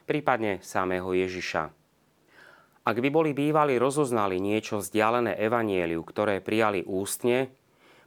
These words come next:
boli by bývali odmietli písaný text. Títo ich však prijali. Svätý Irenej to dosvedčuje, keď hovorí o svätom Polikarpovi, biskupovi a mučeníkovi zo Smyrny.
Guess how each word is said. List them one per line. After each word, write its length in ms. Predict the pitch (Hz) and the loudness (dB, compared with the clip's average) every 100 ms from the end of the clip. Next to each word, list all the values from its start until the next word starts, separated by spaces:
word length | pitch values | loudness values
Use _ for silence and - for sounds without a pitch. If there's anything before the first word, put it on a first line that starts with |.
| - | 0
boli 160 | 127 147 | 2 2
by 80 | 135 | 0
bývali 360 | 139 147 151 123 | 0 2 4 2
odmietli 640 | 110 113 120 113 110 107 | 0 2 2 2 0 -2
písaný 640 | 95 110 110 - 107 107 101 | 0 -2 -2 0 -2 -2 -2
text. 400 | 82 - - - _ _ _ | -6 -6 -14 -16 _ _ _
Títo 480 | - 131 127 76 71 _ _ - | 0 0 0 -6 -6 _ _ -6
ich 160 | 117 - | -6 -4
však 320 | - 104 - | -6 -6 -6
prijali. 480 | 95 87 78 73 71 _ _ _ _ _ _ _ _ _ _ _ _ _ _ _ _ _ _ _ - - - - _ | -6 -4 -6 -8 -14 _ _ _ _ _ _ _ _ _ _ _ _ _ _ _ _ _ _ _ -20 -20 -20 -20 _
Svätý 320 | - 156 160 165 | 2 2 4 4
Irenej 320 | 170 170 165 | 6 4 4
to 80 | 127 | 2
dosvedčuje, 560 | 139 160 156 156 160 | 2 2 2 4 2
keď 240 | 151 120 127 | 4 2 4
hovorí 260 | 139 147 135 | 4 2 2
o 80 | 117 | -2
svätom 400 | - 147 135 110 | 0 2 2 0
Polikarpovi, 800 | 131 139 139 120 117 113 104 92 | 0 0 2 0 2 0 0 0
biskupovi 800 | 120 - 143 - 127 123 123 - | -4 -4 -6 0 2 2 0 -2
a 120 | 92 | -2
mučeníkovi 840 | 104 120 123 113 107 - 110 110 | -2 -2 -2 0 -2 -2 0 0
zo 160 | 104 110 | -2 -4
Smyrny. 560 | - 107 95 82 76 | 0 0 0 -2 -4